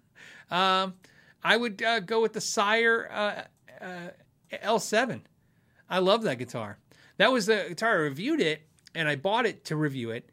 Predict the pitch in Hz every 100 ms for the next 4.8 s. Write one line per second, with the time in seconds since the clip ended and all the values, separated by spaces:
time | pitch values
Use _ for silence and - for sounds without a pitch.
0 | _ _ _ - 139 143 139 135 214 214
1 | 135 127 - - 113 117 - 127 113 104
2 | 127 113 107 - - - 104 104 151 117
3 | - - 117 117 107 117 117 - 113 -
4 | 110 110 147 120 117 - 123 -